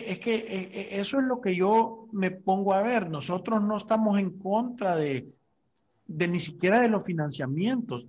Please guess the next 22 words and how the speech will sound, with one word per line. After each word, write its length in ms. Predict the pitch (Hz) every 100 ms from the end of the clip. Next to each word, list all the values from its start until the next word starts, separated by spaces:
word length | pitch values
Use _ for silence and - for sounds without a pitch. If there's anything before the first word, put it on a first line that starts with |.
| -
Estamos 520 | 120 - 156 202 196
en 200 | 190 -
contra 480 | 185 214 226 220 190
de 80 |
hacer 320 | 156 - 190 196
un 320 | 190 180 170
mal 360 | 170 190 190
negocio 640 | 185 165 147 156 180 - 185
financiero. 800 | - 160 147 151 214 180 113 - - _ -
E-, 120 | 160
es 120 | 175
lo 120 | 185 196
mismo 440 | 190 226 226 220
porque 200 | 180 156
aquí 180 | 139 202
nos 400 | 214 226 185 160
están 240 | 160 170
preguntando 420 | 180 180 170 175
gente 300 | 170 185 190
de, 280 | 180 165 160
de 200 | 151 147
la, 220 | 147 139